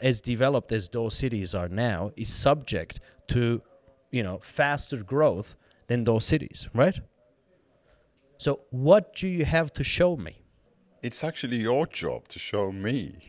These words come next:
Speaker 2: <laughs> what's happening statistically.
Speaker 1: Abhijam, I am the
Speaker 2: In other
Speaker 1: client
Speaker 2: words,
Speaker 1: here.
Speaker 2: in other
Speaker 1: Yeah.
Speaker 2: words, in other words, well, hold on. I'm, I'm throwing the ball to the client. I, you actually should be doing your homework, and you are the one who should be looking at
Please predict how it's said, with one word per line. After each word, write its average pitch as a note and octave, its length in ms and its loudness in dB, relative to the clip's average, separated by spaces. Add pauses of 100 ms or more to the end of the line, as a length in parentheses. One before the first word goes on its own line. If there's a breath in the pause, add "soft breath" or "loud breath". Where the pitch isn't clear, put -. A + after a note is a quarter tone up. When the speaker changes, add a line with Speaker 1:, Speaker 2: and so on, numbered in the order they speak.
(140)
Speaker 2:
<laughs> - 300 -18
what's A2+ 240 2
happening A2+ 420 4
statistically. C3 840 2
Speaker 1:
Abhijam, E3+ 280 -2
I D3 140 0
am F3 200 2
the C#3 80 4
Speaker 2:
In C#3 100 6
other D3+ 200 8
Speaker 1:
client E3+ 220 4
Speaker 2:
words, A2 180 0
Speaker 1:
here. C3 400 0
Speaker 2:
in C3 160 2
other D3+ 260 6
Speaker 1:
Yeah. C#3+ 60 2
Speaker 2:
words, D#2 340 -4
in A#2 200 -4
other C#3 220 -2
words, D#2 540 -12 (380 soft breath)
well, F2+ 120 -4
hold A#2+ 200 0
on. F2 100 0
I'm, G#2 180 -2 (180)
I'm A#2 160 0
throwing C#3+ 440 -6
the A#2 80 -10
ball E2 520 -4 (340)
to G2 140 -8
the E2 100 -8
client. E2 340 -10 (500 soft breath)
I, G2+ 100 -12 (120)
you A2+ 560 -8
actually D#2+ 380 -10
should - 200 -16
be D2+ 100 -14
doing C2+ 260 -12
your C2 160 -12
homework, - 580 -14 (340 soft breath)
and F#2+ 220 -2
you A2 440 -2
are D2+ 140 4
the D2 120 -6
one C2+ 240 -8
who D#2 100 -14
should - 260 -12
be D#2+ 100 -12
looking D2+ 380 -10
at C#2+ 300 -10